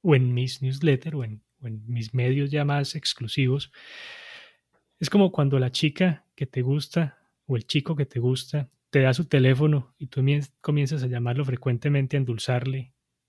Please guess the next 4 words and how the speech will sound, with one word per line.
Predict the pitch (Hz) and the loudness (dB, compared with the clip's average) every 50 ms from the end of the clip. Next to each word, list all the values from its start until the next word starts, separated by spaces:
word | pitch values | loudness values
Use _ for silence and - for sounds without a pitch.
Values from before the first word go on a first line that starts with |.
| _ | _
el | - 131 120 | -6 -4 -2
oído | 120 120 127 135 120 - - _ _ _ _ _ _ _ _ _ _ _ _ _ _ _ _ _ _ _ _ _ _ _ - | 0 2 2 2 0 -2 -6 _ _ _ _ _ _ _ _ _ _ _ _ _ _ _ _ _ _ _ _ _ _ _ -6
y | 175 151 135 | -4 -2 -2
a | 123 120 123 120 120 120 120 117 117 - | 0 -2 -2 -4 -4 -6 -8 -8 -10 -14